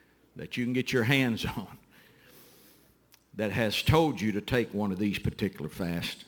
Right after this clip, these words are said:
which is a supernatural fast. Then we have what was called the absolute fast.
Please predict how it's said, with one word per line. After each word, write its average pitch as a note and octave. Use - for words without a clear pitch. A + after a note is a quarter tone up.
which A2
is G2
a F#2+
supernatural A2
fast. -
Then F3+
we F3
have D3+
what C#3
was A#2+
called C3+
the B2+
absolute B2+
fast. -